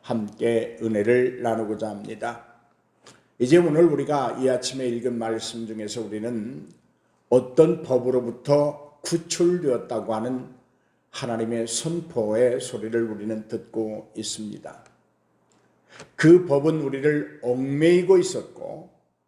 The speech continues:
그로 인하여서 우리는 자유로움과 평화로움을 누릴 수가 없었다고 말하고 있습니다. 그런데, 그런데 지금은 완전하게 벗어났다고 말을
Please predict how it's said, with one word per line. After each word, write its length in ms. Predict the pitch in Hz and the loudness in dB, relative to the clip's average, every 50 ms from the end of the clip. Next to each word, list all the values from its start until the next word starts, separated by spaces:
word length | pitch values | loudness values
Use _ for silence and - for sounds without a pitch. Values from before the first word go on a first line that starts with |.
| _ _ _ _ _ _ _ _ _ _ _ _ | _ _ _ _ _ _ _ _ _ _ _ _
그로 280 | - - 131 120 123 123 | -4 -2 -2 0 0 -2
인하여서 420 | 120 117 120 120 117 113 - 135 117 | -2 -2 -2 -2 -2 -2 -2 -4 -4
우리는 580 | 110 113 113 113 117 113 110 113 110 - - _ | -2 -2 -2 -2 -2 -4 -4 -6 -10 -14 -16 _
자유로움과 1000 | - - 131 123 127 135 127 127 127 131 131 131 131 151 151 151 151 151 - - - - - _ _ _ _ _ _ _ _ - - | -8 -4 0 2 4 4 4 4 2 2 0 4 6 6 6 6 4 0 -4 -10 -14 -18 -20 _ _ _ _ _ _ _ _ -12 -8
평화로움을 880 | - 165 175 190 185 180 160 139 120 110 117 135 143 143 147 147 - - - _ _ _ _ _ _ - 104 | -4 -2 -2 0 2 2 2 2 0 0 0 2 0 0 0 -4 -10 -16 -20 _ _ _ _ _ _ -10 -2
누릴 320 | 110 117 110 113 110 110 | -2 0 0 0 -2 -4
수가 840 | 104 - - 117 98 113 123 131 131 131 135 135 - - - - _ - | -6 -6 -8 -6 0 2 4 4 4 2 -2 -8 -12 -16 -20 -18 _ 0
없었다고 1080 | 135 147 160 160 156 - - 156 147 - - - 113 107 98 107 123 120 123 120 - - | 4 4 4 4 2 -2 -2 -2 -4 -4 -4 -6 -8 -4 0 2 2 2 2 -2 -6 -8
말하고 400 | 117 110 107 107 107 107 107 110 | -6 -6 -6 -6 -10 -12 -12 -12
있습니다. 480 | 107 - - - 95 92 98 101 - - - - _ _ _ _ _ _ _ _ _ _ _ _ _ _ _ _ _ _ _ - | -12 -10 -12 -14 -14 -16 -20 -20 -20 -20 -20 -20 _ _ _ _ _ _ _ _ _ _ _ _ _ _ _ _ _ _ _ -6
그런데, 720 | - 131 120 120 120 123 123 135 110 - - - - - _ _ _ _ _ _ _ _ _ _ _ _ _ _ | 0 4 4 4 4 4 2 2 0 0 -4 -10 -18 -20 _ _ _ _ _ _ _ _ _ _ _ _ _ _
그런데 400 | - - 127 123 127 135 151 151 | -2 0 4 4 4 4 4 2
지금은 480 | 151 - 143 127 156 175 175 170 - - | 2 2 -2 0 2 2 2 2 0 -2
완전하게 1300 | 98 98 104 117 135 147 175 202 214 208 185 180 143 110 107 107 135 156 151 156 - - - - _ _ | -6 -4 -2 -2 0 0 2 2 2 4 4 4 4 4 2 0 2 2 2 0 -4 -10 -18 -20 _ _
벗어났다고 1600 | - - 139 143 156 151 - 175 190 202 202 190 - - - 107 107 - - - 110 101 - - 127 123 127 123 - - - _ _ | -4 2 4 6 6 6 6 6 6 4 4 0 -4 -8 -8 -8 -8 -10 -10 -14 -14 -12 -8 -6 -4 -4 -4 -6 -10 -16 -20 _ _
말을 640 | _ - 107 101 98 110 107 104 110 110 110 - - | _ -12 -10 -10 -10 -10 -12 -14 -12 -14 -14 -16 -18